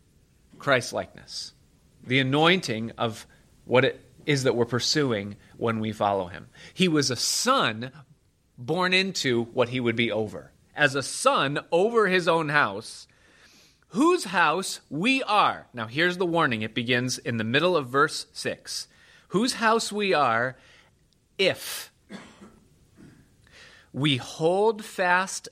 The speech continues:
the confidence and rejoicing of hope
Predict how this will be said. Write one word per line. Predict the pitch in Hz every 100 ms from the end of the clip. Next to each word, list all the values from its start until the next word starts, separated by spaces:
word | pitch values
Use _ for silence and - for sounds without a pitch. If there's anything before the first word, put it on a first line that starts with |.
| -
the | 135
confidence | - - 185 202 185 139 110 104 - - - -
and | 143 131 123
rejoicing | 127 117 127 139 180 - 208 208 -
of | 147 135
hope | 127 - 143 113